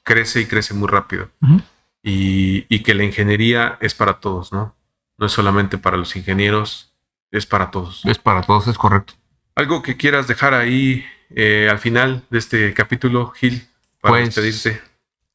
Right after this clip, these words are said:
Speaker 2: pues como me decía mi profesor de la preparatoria, eh, "Sapere aude, atrévete a saber".
Speaker 1: Sapere aude, sí,
Speaker 2: Sapere
Speaker 1: sí, sí.
Speaker 2: aude, atrévete a saber.
Speaker 1: Sapere, buena frase, la he escuchado muchas veces,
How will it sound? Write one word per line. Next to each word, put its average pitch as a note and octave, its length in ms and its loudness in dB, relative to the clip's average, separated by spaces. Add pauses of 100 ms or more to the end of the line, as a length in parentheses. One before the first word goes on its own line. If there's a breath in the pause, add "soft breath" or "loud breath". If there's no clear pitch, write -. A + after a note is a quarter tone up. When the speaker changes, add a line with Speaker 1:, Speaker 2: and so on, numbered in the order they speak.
(1000)
Speaker 2:
pues G#2 180 0
como G2 580 2
me F2+ 200 0
decía F2 280 2
mi A2+ 120 6
profesor G2+ 560 2
de E2+ 100 0
la C#2+ 160 -2
preparatoria, G#2 800 2 (840)
eh, F2 460 2 (600)
"Sapere A2 760 0 (720)
aude, A2 460 4
atrévete G#2 400 2
a F#2 60 2
saber". G2 300 2 (220)
Speaker 1:
Sapere G2 420 -2
aude, F#2+ 320 0 (100)
sí, G#2+ 240 -2
Speaker 2:
Sapere G#2+ 200 2
Speaker 1:
sí, A#2 60 4
sí. G#2+ 60 4
Speaker 2:
aude, A2+ 240 4
atrévete G#2+ 400 2
a - 20 -2
saber. G#2 420 -4 (240)
Speaker 1:
Sapere, F#2+ 420 -2
buena A2+ 280 0
frase, A2 580 -2
la G#2 100 -2
he - 20 -2
escuchado A2 520 0
muchas G#2 320 -2
veces, G#2 480 -4